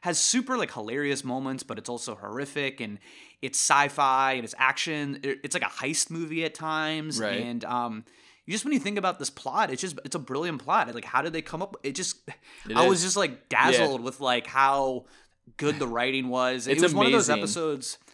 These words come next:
Speaker 2: It's amazing they, this Charlie Brooker, this creator and writer, can, can burn these concepts. You know, he, he obviously takes a lot from, like, video games, and you can read all sorts of articles online about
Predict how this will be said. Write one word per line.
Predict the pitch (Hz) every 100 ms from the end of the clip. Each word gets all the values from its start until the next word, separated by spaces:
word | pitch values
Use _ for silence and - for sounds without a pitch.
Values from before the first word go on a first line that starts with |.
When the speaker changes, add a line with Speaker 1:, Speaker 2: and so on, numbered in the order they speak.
| -
Speaker 2:
It's | 139
amazing | 175 170 196
they, | 180 156 131 135
this | 135 131 -
Charlie | - 143 147
Brooker, | 135 131 127 120
this | 110 -
creator | - 123 117 113
and | 107 107
writer, | 107 110
can, | 107 151 120 107 -
can | - 131 107
burn | - 113 131 143
these | 120 107
concepts. | - - 117 127 - - - -
You | 147
know, | 143
he, | 120 131 -
he | 147
obviously | 139 156 165 147 131 117
takes | - 123 -
a | 123
lot | 104 107
from, | - 113 101
like, | 92
video | 101 123 147 143 135
games, | 135 127 131 123
and | 120 107
you | 117
can | 120 104
read | 101 104
all | 101
sorts | 101 - 104 107
of | 98
articles | 98 98 110 101 101
online | 98 101 98 98
about | 98 101 95 87